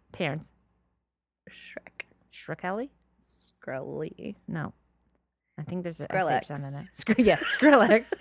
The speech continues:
Speaker 2: <laughs>
Speaker 1: His parents are Albanian. They were immigrants who worked as janitors. So he was pretty, mm, middle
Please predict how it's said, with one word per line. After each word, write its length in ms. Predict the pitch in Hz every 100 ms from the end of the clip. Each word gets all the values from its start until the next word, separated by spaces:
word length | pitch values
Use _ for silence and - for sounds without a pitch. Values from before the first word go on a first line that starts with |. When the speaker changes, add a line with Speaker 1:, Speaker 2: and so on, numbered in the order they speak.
| -
Speaker 2:
<laughs> 220 | - -
Speaker 1:
His 180 | - 277
parents 380 | - 269 240 -
are 80 | 262
Albanian. 680 | 269 196 170 165 160 208 - - - _ _
They 160 | 185 180
were 100 | 180
immigrants 520 | 196 190 170 180 196
who 100 | 185
worked 220 | 151 180
as 140 | 247 -
janitors. 640 | - 440 392 160 113 -
So 120 | 196
he 180 | 185 277
was 220 | 392 359 196 170 _ _ _ _
pretty, 440 | - 311 269 226 202 - - - _ - - -
mm, 580 | 202 196 185 180 175 160
middle 360 | 185 214 190